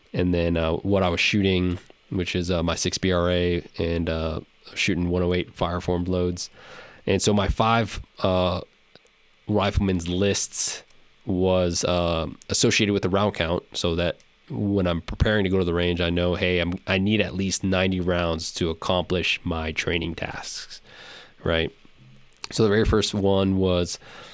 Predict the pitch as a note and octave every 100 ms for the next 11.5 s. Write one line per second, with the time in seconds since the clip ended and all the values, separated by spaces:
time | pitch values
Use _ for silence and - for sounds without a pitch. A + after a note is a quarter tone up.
0 | - - F2+ F2 - G2+ G2+ G2 F2+ -
1 | - F#2 F2+ F#2 F2+ F2 F#2 F2+ F2+ F2
2 | F2 F#2 F#2 - - - - - _ -
3 | E2+ F2 - - G2+ F#2+ F2+ F2+ F2+ F#2
4 | F2+ - F2+ F#2 F2+ F2 E2 F2+ F2 E2+
5 | - F2 F2+ - F2+ E2+ - F2 F2 F2
6 | E2+ E2+ E2+ F2 E2+ E2 D#2+ F2 - E2
7 | F2 - - - - - - - _ -
8 | F2 F2 F2+ - - _ - G2+ G2+ -
9 | G2+ - G#2+ - G2+ G2 F#2+ F#2+ F#2+ -
10 | - - - F#2 F2 F2 F#2 G2 G2+ F2+
11 | G2+ F#2+ F#2+ F#2+